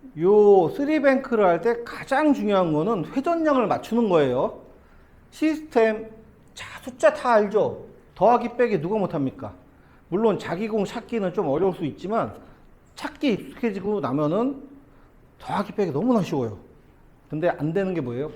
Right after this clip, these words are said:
회전량이 안 맞아서 여러분들이 안 들어가는 거예요. 그래서 연습을 하실 때 요 연습은 필수로 하세요. 여러분들이 오른쪽으로 돌리는데 잘 들어가는 분 있고 왼쪽으로 돌리면 안 들어가요. 이거 왜 그럽니까? 오른쪽 회전은 회전량이 어느 정도 맞는데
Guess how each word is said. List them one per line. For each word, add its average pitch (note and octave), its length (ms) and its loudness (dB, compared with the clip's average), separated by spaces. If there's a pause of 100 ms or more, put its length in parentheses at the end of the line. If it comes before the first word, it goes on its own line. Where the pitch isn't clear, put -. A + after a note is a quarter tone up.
회전량이 B3+ 440 -4
안 B2+ 200 -4
맞아서 F3 380 -2
여러분들이 C3 380 -6
안 A#2+ 160 -8
들어가는 C#3 340 -4
거예요. G2 180 -12 (380)
그래서 C3+ 160 -2
연습을 F#3+ 320 -4
하실 C3+ 320 -2
때 G3 400 -2 (280)
요 A3+ 160 4 (100)
연습은 F#3+ 340 0
필수로 B3 420 -2
하세요. F#3+ 520 0 (1040)
여러분들이 C4 460 4 (240)
오른쪽으로 D4 680 4
돌리는데 A#3+ 420 4
잘 G#3 220 2
들어가는 G#3 320 6
분 D#3+ 120 0
있고 F3 600 -2 (380)
왼쪽으로 C4 320 4
돌리면 A3+ 220 4
안 D#3+ 80 0
들어가요. B2 440 0
이거 B3+ 120 -4
왜 E3 140 0
그럽니까? C3 520 -4 (500)
오른쪽 G#3 480 -2
회전은 G#3 380 0
회전량이 A3 500 -2
어느 C#3+ 160 -2
정도 D3+ 180 -4
맞는데 B2 720 -4